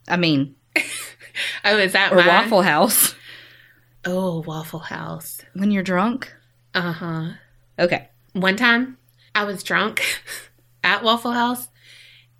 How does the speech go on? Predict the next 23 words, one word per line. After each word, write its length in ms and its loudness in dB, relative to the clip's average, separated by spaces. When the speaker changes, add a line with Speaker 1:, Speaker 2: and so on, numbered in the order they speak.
Speaker 2:
and 640 0
if 140 -2
you 80 2
can 120 4
imagine 480 2
me 580 -2
lit, 680 2
just 200 -2
imagine 400 0
it. 200 -10
And 580 0
big 220 2
girl 200 4
wanted 320 2
some 200 -4
food, 500 2
and 100 4
apparently 440 2
I 100 4
just 200 -2
really 320 2
needed 300 2
toast. 560 -2